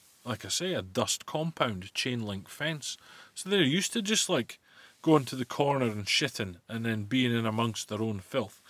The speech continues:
which is a fucking shame, but they are used to it. So there you go. Anyway,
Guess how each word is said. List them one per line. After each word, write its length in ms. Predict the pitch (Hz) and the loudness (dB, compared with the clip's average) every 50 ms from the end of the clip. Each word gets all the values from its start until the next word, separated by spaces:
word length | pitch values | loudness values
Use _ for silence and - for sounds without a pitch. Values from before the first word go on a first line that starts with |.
| - - - _ | -20 -20 -14 _
which 180 | - 165 - 175 | -8 -6 -4 -2
is 80 | 175 | -2
a 80 | 190 185 | -2 -4
fucking 400 | - - 254 240 - - 113 95 | -2 -2 -4 -4 -2 -4 -4 -2
shame, 560 | - - - 123 123 107 90 85 85 87 92 _ _ | -2 -2 0 0 0 0 -2 -4 -10 -14 -18 _ _
but 200 | - 147 127 123 | -8 -6 -6 -4
they 100 | 139 147 | 0 2
are 180 | 160 170 175 160 | 4 4 4 4
used 340 | 123 107 104 101 - - | 2 0 0 -2 -4 -6
to 80 | - 92 | -6 -10
it. 100 | 82 - _ _ _ _ _ _ _ _ _ _ _ _ _ _ _ | -10 -10 _ _ _ _ _ _ _ _ _ _ _ _ _ _ _
So 180 | - - 139 127 | -10 -6 -2 2
there 100 | 131 131 | 4 4
you 160 | 113 98 85 | 2 2 -2
go. 240 | 78 87 80 65 - _ _ _ _ _ _ - - _ _ _ _ _ _ | -6 -10 -12 -14 -16 _ _ _ _ _ _ -20 -20 _ _ _ _ _ _
Anyway, 460 | - 135 127 120 117 101 90 82 - | 2 4 4 4 2 0 -2 -6 -10